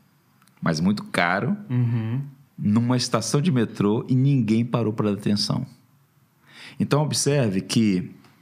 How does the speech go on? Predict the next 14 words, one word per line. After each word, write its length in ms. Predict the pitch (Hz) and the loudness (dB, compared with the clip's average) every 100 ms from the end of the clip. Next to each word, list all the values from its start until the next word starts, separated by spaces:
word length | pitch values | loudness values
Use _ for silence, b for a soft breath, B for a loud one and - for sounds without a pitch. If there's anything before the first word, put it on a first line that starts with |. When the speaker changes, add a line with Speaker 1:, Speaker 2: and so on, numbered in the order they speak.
| - - - - - - | -20 -20 -20 -18 -18 -2
Speaker 1:
pensando 340 | 113 107 117 107 | 0 2 2 2
na 100 | 98 | 0
vida 220 | 98 90 | 0 0
da 100 | 90 | 0
igreja, 500 | 92 117 110 87 - - | 0 0 -2 -4 -8 -12
Speaker 2:
Uhum. 80 | - 107 | -6 -4
Speaker 1:
há 100 | 104 | 0
pessoas 360 | 113 - 120 | -2 0 -2
que 80 | - | -2
têm 220 | 120 107 | 0 2
olhos, 240 | 107 127 120 | 0 0 0
mas 180 | 110 | 0
não 140 | 101 92 | 0 0
veem 320 | 92 110 | 0 -2